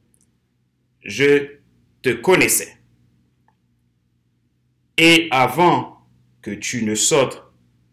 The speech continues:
de son sein, je t'avais consacré. Je t'avais établi prophète pour les nations. » Alors, qu'est-ce que cela veut dire ? Cela tout simplement veut dire que, euh, vous savez, comme tout à l'heure je le disais,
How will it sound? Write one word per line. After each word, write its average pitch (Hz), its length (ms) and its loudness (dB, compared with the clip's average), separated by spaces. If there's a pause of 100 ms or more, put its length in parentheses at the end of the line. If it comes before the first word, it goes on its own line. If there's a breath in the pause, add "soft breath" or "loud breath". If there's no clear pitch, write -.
(180)
de 147 200 0
son 139 240 0
sein, 110 340 -4 (840)
je 110 160 -12
t'avais 131 300 0
consacré. 139 560 -6 (1200)
Je 104 120 -12
t'avais 123 340 -2
établi 117 520 -4
prophète 110 680 -8 (500)
pour 139 160 -2
les 131 120 2
nations. » 107 320 -8 (440 soft breath)
Alors, 170 240 0
qu'est-ce 165 160 -10
que 175 80 -6
cela 110 240 -4
veut 101 120 -6
dire ? - 240 -18 (180)
Cela - 200 -10
tout - 100 -12
simplement 143 400 -2
veut 113 180 -6
dire 110 280 -6
que, 104 100 -12
euh, 104 240 -6 (1400 soft breath)
vous - 80 -8
savez, 165 360 2
comme 139 240 -6
tout - 160 -8
à 110 60 -2
l'heure 113 120 -2
je 107 100 -6
le 101 100 -6
disais, 107 400 -4